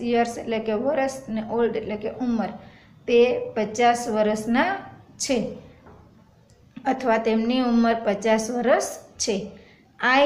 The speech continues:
have a son and a daughter. I have એટલે કે મારી પાસે, son એટલે કે દીકરો અથવા પુત્ર, and એટલે અને, અને daughter એટલે કે પુત્રી અથવા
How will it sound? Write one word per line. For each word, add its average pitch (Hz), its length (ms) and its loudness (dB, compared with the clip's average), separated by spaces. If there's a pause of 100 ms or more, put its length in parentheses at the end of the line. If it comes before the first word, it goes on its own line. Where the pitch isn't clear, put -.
(100)
have 277 320 6 (260)
a 226 120 -2
son 285 440 2 (360)
and 247 340 -2 (160)
a 233 140 4 (520)
daughter. 196 480 2 (1000)
I 233 180 0
have 277 160 2
એટલે 269 140 -2
કે 269 120 -2
મારી 262 320 4
પાસે, 208 400 -2 (840)
son 262 400 0
એટલે 240 280 0
કે 214 200 2 (260)
દીકરો 233 380 0
અથવા 240 340 0 (240)
પુત્ર, 262 260 -4 (640)
and 240 280 2
એટલે 220 260 2 (100)
અને, 247 280 0
અને 214 200 2
daughter 208 440 2
એટલે 214 180 -2
કે 262 180 -2 (300)
પુત્રી 247 360 0
અથવા 254 400 0